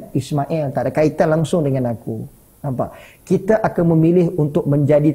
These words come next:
third party, orang yang ketiga. Yakni orang yang hanya membaca, dan first party dan second party adalah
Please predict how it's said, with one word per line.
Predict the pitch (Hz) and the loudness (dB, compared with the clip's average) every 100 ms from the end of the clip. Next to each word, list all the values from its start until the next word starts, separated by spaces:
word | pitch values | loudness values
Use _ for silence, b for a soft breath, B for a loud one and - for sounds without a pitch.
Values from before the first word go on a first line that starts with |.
| - - | -2 -6
third | 185 185 | -6 -4
party, | 165 156 - 123 110 - - | -6 -6 -6 -6 -6 -10 -2
orang | 147 151 170 160 | 0 2 2 2
yang | 151 143 | 2 2
ketiga. | 160 - 170 135 143 107 - - b b b b _ _ | -2 2 2 4 2 0 -10 -20 b b b b _ _
Yakni | - 147 160 165 | -6 0 0 0
orang | 147 143 165 165 | 0 2 2 4
yang | 147 127 | 2 2
hanya | 135 165 175 | 2 4 6
membaca, | 160 151 135 - - 226 277 - - - _ _ _ _ - | 6 4 2 0 0 0 -2 -12 -20 -20 _ _ _ _ -8
dan | 127 151 147 151 - | -2 0 0 -2 -8
first | - - 233 - | -4 0 0 0
party | 185 - 226 | -2 2 2
dan | 185 180 180 - | 4 2 0 -2
second | 196 185 214 190 | -2 0 0 0
party | 190 233 - | 0 -2 0
adalah | 165 160 151 139 | 0 2 2 -2